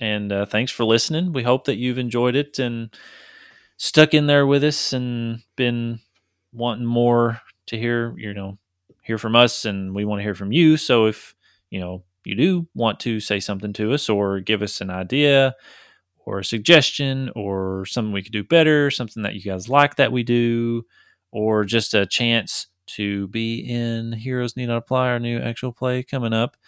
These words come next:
um, you can let us know at our email address, which is the vitamin D and D podcast at gmail dot com. That's the vitamin D, the letter N, D, podcast at gmail dot com. Or you can hit us up on our Facebook page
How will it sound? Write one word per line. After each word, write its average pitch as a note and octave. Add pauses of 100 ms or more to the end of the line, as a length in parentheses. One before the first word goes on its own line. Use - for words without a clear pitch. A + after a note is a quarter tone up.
(420)
um, A2+
you B2
can B2+
let B2
us A#2+
know A#2
at G#2+ (100)
our F#2+ (540)
email C#3+
address, E3
which A#2+
is G#2+
the G#2+
vitamin G#2+
D A2+
and A2
D A2+
podcast A#2+
at A2+
gmail A2+
dot A#2
com. B2
That's - (120)
the A#2
vitamin A2+
D, A#2
the G#2+
letter G#2+
N, C3+
D, B2
podcast G#2+
at G#2+
gmail G2
dot G2
com. G#2+ (580)
Or B2+
you C3
can B2
hit B2
us A2+
up G#2+
on G2
our F#2+
Facebook G3+
page F3+